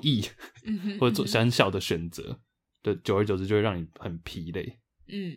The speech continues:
Speaker 1: 分享一下，我觉得可以提供给大家。或者是说，选择另外一件事情，跟，应该说你的心态，我们刚刚讲的心智嘛，你的 mind，其实跟你的身体、肢体真的有很大的关联。我听一个老师说，他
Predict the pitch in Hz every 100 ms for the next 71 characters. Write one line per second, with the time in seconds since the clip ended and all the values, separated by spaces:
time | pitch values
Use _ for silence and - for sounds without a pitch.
0 | - - 131 117 85 87 85 95 120 131
1 | 147 113 95 101 87 85 82 - - _
2 | - 196 143 156 160 156 160 - - 139
3 | 107 98 104 107 139 131 120 127 - 113
4 | 92 85 - - 151 110 107 104 107 -
5 | _ _ _ 160 185 190 123 101 104 -
6 | - 147 151 165 110 - - 110 147 131
7 | 95 - 123 117 117 131 87 87 - 98
8 | 101 131 120 62 - _ _ - 190 220
9 | 226 110 - 147 160 147 90 104 131 131
10 | 90 104 101 98 85 95 85 - 87 92
11 | - 131 _ _ _ _ - 104 135 139
12 | 101 92 104 104 110 104 107 107